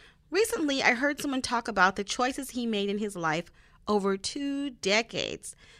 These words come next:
that caused him to be isolated from his family, friends, and even society at large. After nearly twenty-five years, he came to the realization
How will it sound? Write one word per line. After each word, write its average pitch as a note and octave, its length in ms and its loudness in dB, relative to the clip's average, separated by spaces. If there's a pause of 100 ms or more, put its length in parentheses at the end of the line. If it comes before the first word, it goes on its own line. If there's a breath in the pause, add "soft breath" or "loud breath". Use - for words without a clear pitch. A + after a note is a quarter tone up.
that G3+ 160 0
caused D4 420 6
him A3+ 160 -2
to A3+ 80 -6
be G3+ 160 -2 (100)
isolated A#3 540 4
from F3+ 160 -4
his E3 160 -4
family, C4 560 -2 (360 soft breath)
friends, A#3+ 580 4
and G3 200 0
even B3 380 -2
society F3 920 0
at D3+ 260 -2
large. B2 580 -4 (560 soft breath)
After G#3+ 300 6
nearly A3 480 0
twenty-five C#4+ 880 -4
years, B3 540 2 (400 soft breath)
he G4 120 6
came F4+ 360 0
to - 100 -4
the A#3+ 140 -2
realization F3+ 840 -2